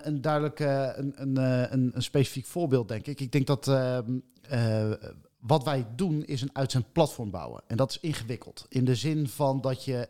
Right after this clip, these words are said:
in een vrij, eh, in een bestaande markt die, die conservatief is, ehm, eh, en waarbij, nou, het is niet per se een conservatieve markt, maar het is wel een markt die weinig in beweging is. Er zit weinig inno-, echte innovatie in.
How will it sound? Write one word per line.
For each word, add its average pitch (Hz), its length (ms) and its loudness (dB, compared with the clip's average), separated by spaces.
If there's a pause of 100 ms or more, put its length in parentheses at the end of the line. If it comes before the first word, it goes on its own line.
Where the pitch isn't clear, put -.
in 143 200 4
een 123 220 -2 (680)
vrij, 139 500 0
eh, 117 440 -8
in 131 100 0
een 120 80 2
bestaande 139 440 0
markt 120 300 -4
die, 110 300 -8
die 107 300 -6
conservatief 123 680 0
is, 170 300 0 (520)
ehm, 113 720 4
eh, 104 360 0
en 123 80 4
waarbij, 120 440 2
nou, 131 180 -2
het 131 120 -4
is 135 180 -12
niet 139 160 -2
per 139 140 0
se 131 80 0
een 127 100 -4
conservatieve 139 600 -4
markt, 143 280 0
maar 139 80 -2
het 120 100 -6
is 127 60 -2
wel 139 120 0
een 127 100 -2
markt 127 280 0
die 123 140 -2
weinig 151 360 0
in 135 80 -2
beweging 120 360 -4
is. 156 60 -8
Er 123 160 -8
zit 98 100 -12
weinig 131 360 -2
inno-, 120 280 -6
echte 147 360 -4
innovatie 123 560 -6
in. - 240 -12